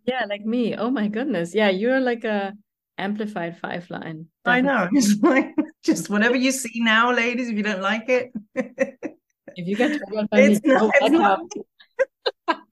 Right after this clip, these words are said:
Speaker 2: <laughs> it's not me, it's you. <laughs> No, I'm just kidding. <laughs>
Speaker 1: No,
Speaker 2: But you
Speaker 1: I
Speaker 2: have to be careful of that. That's, that's, that's what I said earlier. You have to be careful. Like, not everything is people projecting onto me,
Speaker 1: Yeah.
Speaker 2: obviously, and I realize that.
Speaker 1: And I, I love that you say that, because that's the thing with human design where,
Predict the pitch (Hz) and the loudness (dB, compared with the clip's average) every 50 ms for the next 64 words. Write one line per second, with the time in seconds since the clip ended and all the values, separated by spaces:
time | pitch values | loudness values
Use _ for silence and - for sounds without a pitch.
0 | - 214 - _ _ _ - 302 262 311 311 294 294 302 320 330 311 302 311 320 | -20 -20 -20 _ _ _ -10 -6 -4 -2 0 2 4 4 4 4 4 2 2 2
1 | 320 320 311 294 294 254 240 254 269 294 320 320 302 277 247 233 262 - - - | 2 2 0 0 -2 -2 -4 -4 -2 -2 -2 0 0 0 0 0 0 0 0 -2
2 | 285 226 247 233 - - _ 294 - - _ 220 - _ - 254 - _ _ _ | -2 -2 -4 -8 -10 -10 _ -10 -10 -10 _ -20 -20 _ -20 -20 -20 _ _ _
3 | _ _ _ _ _ _ - 294 294 - _ _ _ _ _ _ - 285 277 - | _ _ _ _ _ _ -8 -8 -8 -8 _ _ _ _ _ _ -12 -12 -12 -12
4 | - - _ _ - 285 - 214 - 320 320 330 - 180 180 180 247 233 233 233 | -16 -20 _ _ -20 -20 -20 -20 -18 -16 -14 -10 -8 -6 -4 -2 0 2 2 2
5 | 254 247 - 226 208 220 202 - 196 190 190 190 190 - 156 156 - - - - | 2 0 -2 -6 -6 -6 -6 -2 0 0 0 0 -2 -6 -8 -8 -6 -6 -6 -4
6 | - - 190 185 180 - - - 180 175 175 175 170 170 175 165 - 175 165 165 | 2 2 4 4 2 0 -2 0 2 2 2 0 -2 -4 -4 -2 -2 -4 -4 -4
7 | 165 - 165 165 - 131 135 - 120 - - 170 165 160 - - - - - - | -4 -6 -10 -8 -8 -8 -8 -8 -6 -6 -4 -4 -4 -4 -6 -10 -12 -14 -14 -8
8 | - 160 156 160 160 - - - - 185 175 170 160 160 - - 165 165 165 160 | -6 -4 -4 -4 -4 -4 -4 -2 0 0 0 0 0 0 0 0 0 0 -2 -4
9 | 160 - 139 131 135 - 160 - - 156 - - 160 - 151 147 - - - - | -4 -4 -6 -6 -8 -8 -8 -8 -8 -8 -8 -8 -10 -10 -8 -8 -8 -10 -10 -10
10 | - - - - - 160 - 208 - - - - - - - - - - - - | -12 -12 -10 -10 -10 -10 -10 -12 -10 -10 -10 -12 -12 -12 -14 -14 -12 -10 -10 -10
11 | - - - - 127 - - - - - - - - - - _ _ _ _ _ | -10 -10 -10 -10 -10 -10 -10 -10 -12 -12 -14 -14 -16 -16 -18 _ _ _ _ _
12 | _ _ _ 208 202 214 220 - 214 208 202 214 220 240 240 233 208 202 208 - | _ _ _ 0 2 2 2 4 4 4 2 2 0 0 -2 -2 -4 -6 -4 -4
13 | 175 175 180 180 175 175 175 170 170 - 185 180 175 175 - - 190 196 196 - | -2 -2 -2 -2 -4 -4 -6 -8 -6 -4 -4 -6 -6 -6 -4 -4 -4 -2 -2 -4
14 | 233 214 214 185 180 185 185 180 175 196 190 185 185 185 180 175 185 185 190 185 | -4 -4 -4 -4 -4 -4 -6 -6 -8 -6 -6 -4 -6 -6 -6 -6 -4 -4 -4 -4
15 | 175 165 160 | -6 -6 -8